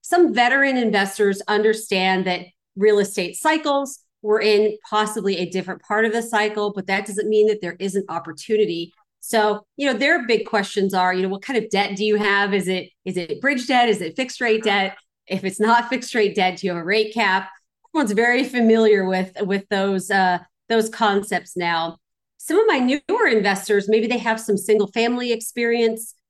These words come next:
Maybe they've been in reits before. They don't really, maybe don't have experience investing directly in multifamily. They're trying to differentiate between the single family market, how that cycles and what some upcoming risks may be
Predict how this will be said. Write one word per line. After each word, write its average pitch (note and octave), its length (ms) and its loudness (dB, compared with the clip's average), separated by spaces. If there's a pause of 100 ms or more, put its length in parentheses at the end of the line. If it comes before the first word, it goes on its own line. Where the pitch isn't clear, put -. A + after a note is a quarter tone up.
Maybe G3+ 240 2
they've F#3+ 200 2
been F#3+ 120 0
in E3+ 160 -2
reits A3 360 -4
before. A3 420 2
They G#3 80 2
don't F#3 180 -4
really, G#3 500 2 (600)
maybe A3 200 2
don't G#3+ 200 0
have A3 240 0
experience A3 600 2
investing F#3+ 540 0
directly G3 400 -2
in F#3+ 80 2
multifamily. F3+ 920 -4 (520)
They're D#4+ 520 2
trying C#4+ 360 0
to D4 60 0
differentiate G#3+ 760 0
between F#3+ 680 0 (100)
the F#3 100 -4
single A3+ 380 0
family G#3+ 300 4
market, F#3+ 520 0 (280)
how G3 160 -2
that G3+ 240 2
cycles F#3 580 -2
and F3+ 160 -4
what F#3 160 -4
some G#3 140 -4
upcoming F#3+ 420 -2
risks F#3+ 380 -6
may F3+ 160 -2
be F3+ 400 -4